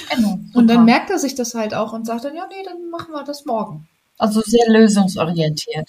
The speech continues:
Speaker 2: Genau.
Speaker 1: Schön.
Speaker 2: „Geht's dir jetzt besser? Weil dann können wir das jetzt machen.“
Speaker 1: Ja.
Speaker 2: Und dann ist alles
Speaker 1: Genau.
Speaker 2: super. Genau.
Speaker 1: Ja.
Speaker 2: So. Ja, okay, du bist, es wird jetzt wieder eine Frage, die wird schwer zu differenzieren.
Speaker 1: Oh je.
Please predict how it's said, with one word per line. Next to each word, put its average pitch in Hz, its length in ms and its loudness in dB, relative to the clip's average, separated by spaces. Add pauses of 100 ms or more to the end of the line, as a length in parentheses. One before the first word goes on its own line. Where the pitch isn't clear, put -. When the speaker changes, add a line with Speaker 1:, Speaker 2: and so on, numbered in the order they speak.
Speaker 2:
Genau. 226 420 -6
Speaker 1:
Schön. - 220 -2
Speaker 2:
„Geht's - 160 -6
dir 294 120 -6
jetzt 277 280 -6
besser? 339 380 -6
Weil 294 160 -4
dann 285 160 -6
können 285 220 -10
wir 294 80 -6
das 269 180 -12
jetzt - 220 -12
machen.“ 220 240 -4
Speaker 1:
Ja. - 60 -6
Speaker 2:
Und - 120 -12
dann - 400 -10
ist - 440 -16
alles 107 280 -10
Speaker 1:
Genau. 170 300 -4
Speaker 2:
super. 165 100 -12 (840)
Genau. 190 360 -4
Speaker 1:
Ja. 190 140 -2 (1000)
Speaker 2:
So. 196 720 -4 (320)
Ja, 196 200 -8
okay, 214 340 -10
du 170 120 -12
bist, - 640 -8 (1000)
es - 260 -12
wird 220 120 -6
jetzt 220 160 -4
wieder 220 120 2
eine 190 120 2
Frage, 233 360 -2
die 208 120 -2
wird 214 160 0
schwer 233 320 -2
zu 214 140 -12
differenzieren. 233 920 -4 (380)
Speaker 1:
Oh 214 60 -2 (140)
je. 165 260 -4